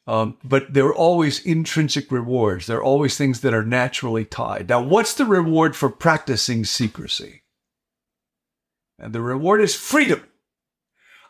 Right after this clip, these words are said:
I get to be a little bit freed from having to live under this stupid, enslaving addiction to, "What do you think of me? Do you like me?"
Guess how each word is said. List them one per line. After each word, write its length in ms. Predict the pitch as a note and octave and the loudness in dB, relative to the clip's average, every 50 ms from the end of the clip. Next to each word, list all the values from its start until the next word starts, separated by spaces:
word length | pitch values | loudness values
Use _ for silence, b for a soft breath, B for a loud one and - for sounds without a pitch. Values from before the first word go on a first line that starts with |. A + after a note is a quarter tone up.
| b - | b -2
I 100 | D#3+ F3 | -2 0
get 260 | E3 - A3 G#3+ G#3+ | 0 0 -2 -2 0
to 100 | - G#3 | -2 -4
be 180 | G3 G#3+ G#3 G#3 | 0 2 4 4
a 60 | G#3 | 4
little 400 | G3 G3 A3 A#3 B3+ B3 B3+ A3+ | 2 2 -2 -2 -2 -2 -2 -2
bit 200 | G3+ A3+ A3+ A3 | -2 -4 -4 -6
freed 460 | - - - - A3 A#3 A#3+ A#3 A3 | -8 -14 -10 -6 -4 -4 -4 -4 -4
from 260 | - E3+ D#3 C3+ - B B B B B B | -4 -4 -4 -4 -4 B B B B B B
having 320 | - G3+ A3 G#3+ G#3+ G3+ | -2 0 0 2 2 2
to 80 | F#3+ F#3 | 2 2
live 280 | F#3 F#3+ G#3 F#3+ - F3 | 2 4 2 2 2 2
under 280 | F#3+ F3+ E3+ E3+ E3 | 2 2 2 2 0
this 240 | C#3+ C#3 B2+ B2 - | 2 2 0 0 0
stupid, 880 | - - - - - - - B3 C4+ C4+ C4+ C4 - D3 B2 A2+ A2 - _ - | -2 0 0 -2 -2 -2 0 2 2 2 2 2 2 0 0 0 -2 -10 _ -8
enslaving 960 | D#3 C#3+ C3+ A#2+ - - - - F3 F#3+ G#3+ A3+ A3+ A3+ G#3+ D3 C#3 B2 B2+ C#3+ | -4 -4 -4 -2 -2 -2 -2 0 2 2 2 2 2 2 0 0 -2 -2 -2 0
addiction 580 | D3+ C#3 A#2+ A#2 - G#3+ A3 A3 - - C3+ | -2 -2 -2 -2 0 0 0 0 0 -4 -6
to, 80 | B2 A#2+ | -4 -2
"What 160 | D3+ G3+ G#3+ | 0 2 2
do 60 | A3 | 2
you 80 | G3+ F3 | 2 0
think 240 | - - G3 F3 F#3+ | -2 -4 -6 -4 -2
of 60 | D3 | -4
me? 100 | A2 G2 | -4 -4
Do 100 | F#2+ A#2 | -4 -2
you 100 | C3+ D3 | -2 0
like 320 | D3 D3+ D#3 E3+ F3+ - - | 2 2 0 0 0 -2 -2
me?" 280 | G3+ G#3 G#3+ G#3+ - | -2 0 0 -2 -4